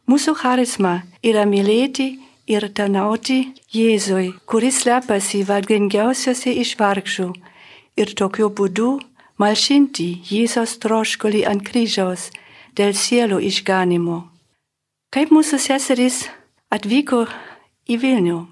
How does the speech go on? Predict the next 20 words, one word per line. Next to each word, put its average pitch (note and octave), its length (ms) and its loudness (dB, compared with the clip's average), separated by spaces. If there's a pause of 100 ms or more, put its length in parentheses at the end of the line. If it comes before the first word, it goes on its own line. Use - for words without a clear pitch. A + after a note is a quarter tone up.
(420)
Tūkstantis C4+ 720 0 (480)
devyni G#3+ 340 0
šimtai G3+ 720 -4 (280)
devyniasdešimt G3+ 920 0
antrais G#3 640 -2 (100)
metais G#3+ 720 -4 (320)
Vilniaus C4 640 2
arkivyskupas G#3 1120 -4
Audrys G3+ 560 -4
Juozas G3 460 -2
Bačkis G3 640 -6 (380)
sutiko D4+ 640 0
Romoje B3 680 4 (580)
Motiną A3 500 0
Teresę G#3+ 560 0
iš G3 160 -4
Kalkutos G3 720 -4 (200)
ir C#4+ 200 0
paprašė A3 640 0
ją F3 200 -2